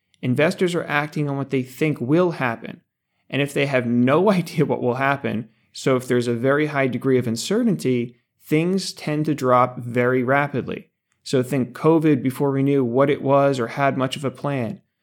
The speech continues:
or the financial crisis back in two thousand and eight before we knew how the government was going to respond.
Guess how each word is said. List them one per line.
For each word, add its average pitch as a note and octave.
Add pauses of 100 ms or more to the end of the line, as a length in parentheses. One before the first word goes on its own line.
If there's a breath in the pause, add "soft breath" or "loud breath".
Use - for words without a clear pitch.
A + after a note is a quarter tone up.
(140)
or C#3
the C3+
financial D#3
crisis A2
back B2+
in B2+
two D3
thousand C#3
and C3+
eight C#3+
before C#3
we C#3
knew C3+
how C#3+
the D3
government C3+
was B2+
going C3
to B2+
respond. B2